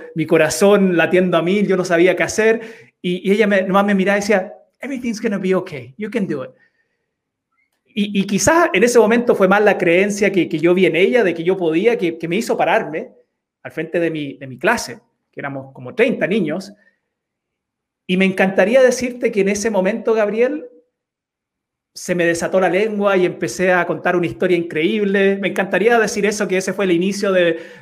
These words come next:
de mi, de mi storytelling, pero no lo fue, porque me paré y creo que nomás dije como, "Hello, my name is César, eh, thank you", y me fui a sentar. Fue como muy, muy rápido lo mío.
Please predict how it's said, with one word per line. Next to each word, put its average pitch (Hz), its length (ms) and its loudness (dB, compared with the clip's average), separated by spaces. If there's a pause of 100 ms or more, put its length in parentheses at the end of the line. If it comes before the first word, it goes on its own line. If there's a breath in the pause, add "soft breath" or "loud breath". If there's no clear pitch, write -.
de 165 100 -4
mi, 160 280 -4
de 156 120 -6
mi 156 100 -8
storytelling, 180 920 0 (440)
pero 170 160 0
no 202 120 4
lo 220 100 6
fue, 226 240 2
porque 170 560 -4
me 175 140 -2
paré 175 500 0 (380)
y 160 100 -16
creo 208 240 2
que 202 80 0
nomás 180 260 0
dije 175 240 0
como, 156 300 -4
"Hello, 208 720 4 (340 loud breath)
my 156 180 -2
name 175 280 0
is 165 120 -6
César, 196 720 0 (280 loud breath)
eh, 147 500 -2 (760)
thank 202 320 0
you", 202 320 4
y 175 80 2
me 165 100 -2
fui 190 160 -2
a - 20 -2
sentar. - 560 -6
Fue 180 120 -2
como 190 180 2
muy, 220 380 2
muy 202 180 2
rápido 180 380 0
lo 131 100 -8
mío. 120 260 -16